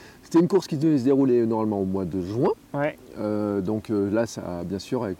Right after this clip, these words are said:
Speaker 1: le coronavirus, ça a un petit peu changé tout, toutes les histoires là-dedans. Et, euh, je pense aussi que, bah, tous les concurrents qui étaient programmés pour des trucs comme Otilo et compagnie,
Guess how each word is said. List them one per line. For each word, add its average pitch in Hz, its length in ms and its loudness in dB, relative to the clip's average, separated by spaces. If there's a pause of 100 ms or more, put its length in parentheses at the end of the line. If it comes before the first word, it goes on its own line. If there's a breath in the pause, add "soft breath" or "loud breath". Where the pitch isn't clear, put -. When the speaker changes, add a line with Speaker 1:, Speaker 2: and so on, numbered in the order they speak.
Speaker 1:
le 95 180 -2
coronavirus, 101 600 -2
ça 95 80 -14
a 90 40 -10
un - 20 -10
petit - 160 -16
peu 117 100 -12
changé 107 340 -4
tout, - 280 -18
toutes 104 160 -12
les 98 140 -4
histoires 98 320 -6
là-dedans. 92 280 -6 (500 loud breath)
Et, 131 80 2
euh, 110 800 4
je 95 100 -6
pense 180 240 -2
aussi 151 220 -4
que, 107 400 2
bah, 101 220 -2
tous - 140 -4
les 156 80 4
concurrents 135 400 -2
qui 120 80 -6
étaient 110 120 -6
programmés 113 640 2
pour 110 220 -6
des 120 100 -2
trucs 127 240 -6
comme 113 160 -6
Otilo 123 640 0
et 107 40 0
compagnie, 117 540 -2